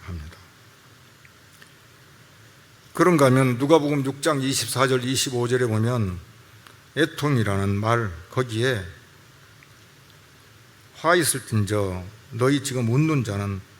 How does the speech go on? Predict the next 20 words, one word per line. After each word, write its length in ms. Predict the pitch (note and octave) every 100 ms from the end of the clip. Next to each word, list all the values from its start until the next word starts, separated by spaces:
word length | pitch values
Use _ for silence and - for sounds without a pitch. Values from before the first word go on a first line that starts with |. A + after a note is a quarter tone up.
| -
너희가 420 | A#2 A#2+ A#2+ A2+ - -
애통하며 680 | A#2+ - - C3 A2+ A#2 A2+ C#3
울-, 300 | C#3+ D3+ - -
울라" 460 | C#3+ E3+ D#3+ F#2+ F2 -
이렇게 400 | D#3+ - B2+ B2 -
말해주는데, 800 | - G#2 G2 F#2 F2 F2+ F#2+ E2 - - -
같이 260 | G#2+ -
한번 240 | G2+ F#2+ F#2+
읽어보겠습니다. 720 | F2+ F#2 F2+ F2+ - F2 E2+ - - - - -
"그러나 580 | - G#2+ G#2+ A2 G#2 G#2 G#2+
화 180 | B2+ B2+
있을진저 800 | A#2 - A#2+ A#2+ A2+ B2 A#2 F#2+ - -
너희 300 | A#2 C#3 B2+ -
부유한 440 | C3 C#3+ B2+ B2
자여, 320 | A2+ A2 B2 F2+ - - - - -
너희는 480 | A#2+ C#3+ D3+ C3+ A2+
너희의 400 | B2 C#3 C#3 A#2+
위로를 420 | C3+ C#3+ C3 B2+
이미 260 | C3 C#3+ B2+
받았도다. 720 | A2 A2+ A#2 B2+ G#2+ F2 -